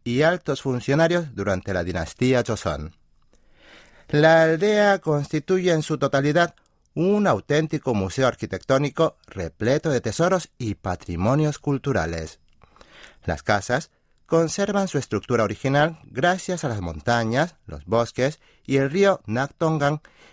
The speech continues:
que sirvieron de baluarte contra ataques e invasiones extranjeras a lo largo de la historia. Así, las viviendas de importantes personalidades de la dinastía Joseon continúan intactas,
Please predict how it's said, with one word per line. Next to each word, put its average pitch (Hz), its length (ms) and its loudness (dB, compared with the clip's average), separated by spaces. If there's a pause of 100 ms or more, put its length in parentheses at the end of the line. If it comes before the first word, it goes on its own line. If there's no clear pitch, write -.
(140)
que 160 220 2
sirvieron 175 560 0
de 165 120 2
baluarte 151 560 0
contra 98 340 -4
ataques 127 560 -2 (100)
e 107 100 -6
invasiones 98 560 -4
extranjeras 131 800 -2
a 101 140 -4
lo 87 120 -4
largo 151 400 -2
de 147 120 -2
la 143 80 -2
historia. 82 560 -6 (1120)
Así, 127 640 0
las 123 180 0
viviendas 113 540 0
de 110 80 0
importantes 107 580 -2
personalidades 107 840 -2
de 110 100 -4
la 95 100 -4
dinastía 95 480 -6
Joseon 120 340 -2 (440)
continúan 143 680 0
intactas, 92 680 -4